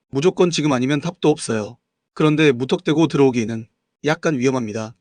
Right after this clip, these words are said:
이게 알트는 더더욱이 조심스럽게 해야 해요.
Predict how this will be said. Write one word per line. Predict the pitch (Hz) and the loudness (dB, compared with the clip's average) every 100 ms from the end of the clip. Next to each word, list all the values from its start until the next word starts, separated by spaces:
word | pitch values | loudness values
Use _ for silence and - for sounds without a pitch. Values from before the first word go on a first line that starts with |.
| _ _ _ | _ _ _
이게 | - 143 | -8 -2
알트는 | 143 131 165 165 | -2 -2 -4 -4
더더욱이 | 131 135 143 156 | -2 0 0 0
조심스럽게 | 165 165 165 165 - | -6 -6 -4 -4 -4
해야 | 143 135 | -4 -4
해요. | 110 104 | -6 -10